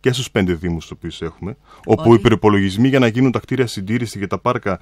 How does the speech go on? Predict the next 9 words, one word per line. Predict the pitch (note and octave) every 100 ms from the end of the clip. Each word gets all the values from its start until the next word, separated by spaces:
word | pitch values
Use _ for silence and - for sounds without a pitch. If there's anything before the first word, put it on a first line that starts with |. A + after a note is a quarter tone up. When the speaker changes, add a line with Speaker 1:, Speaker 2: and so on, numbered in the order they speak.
| -
Speaker 1:
επειδή | - A2 G#2 A#2+
μπαίνανε | A#2 B2+ C3+ A#2+ A2+ G2+ -
εργολάβοι, | - G#2+ G2 G#2 A#2 B2+ A#2+
μεγαλοεργολάβοι | A2 G#2+ G#2 G2+ G2+ A#2+ B2 A2+
και | B2
μπαίνε | A#2+ A#2+
το | A2
ζήτημα | G#2+ A#2+ A#2
το | F#2